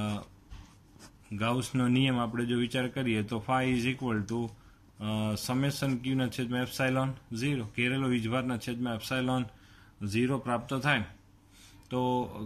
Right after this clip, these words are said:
ભાઈ ઘેરેલો વીજભાર આપણા માટે શું થાય? તો અહીંયા છે આપણા માટે ભાઈ, અ,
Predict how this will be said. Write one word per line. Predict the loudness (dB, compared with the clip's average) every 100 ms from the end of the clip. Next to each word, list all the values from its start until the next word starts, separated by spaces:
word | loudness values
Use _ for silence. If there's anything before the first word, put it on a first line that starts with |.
| 0
ભાઈ | 4 4
ઘેરેલો | 4 2 4 4 4
વીજભાર | 4 2 2 4
આપણા | 2 0 0
માટે | 0 0 -2
શું | -2 -2
થાય? | -2 -8 -8 -16 -20 -20 -20 -20 -20 -20 -20 -20 -20 -20 -20 -20 -20 -20 -20 -20 -20 -20 -20 -20 -20 -20 -20 -20 -20 -20 -4
તો | 2
અહીંયા | 4 6 4
છે | 4
આપણા | 4 4 4
માટે | 4 4 2
ભાઈ, | 6 4
અ, | 4